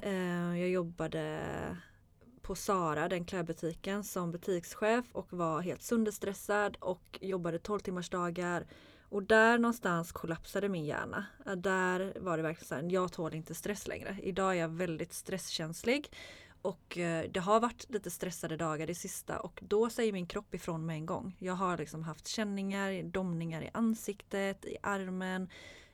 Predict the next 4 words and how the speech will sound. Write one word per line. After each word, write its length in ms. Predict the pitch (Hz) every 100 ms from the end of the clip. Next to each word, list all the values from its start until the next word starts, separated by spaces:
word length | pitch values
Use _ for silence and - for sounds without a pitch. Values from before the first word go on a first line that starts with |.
| -
eh, 460 | 180 165 160 151 - - - - 196
i-, 180 | - 165 160 180 247 - 185 - -
spända 580 | - - 233 208 196
käkar, 960 | 185 - 208 180 - - 185 185 185 185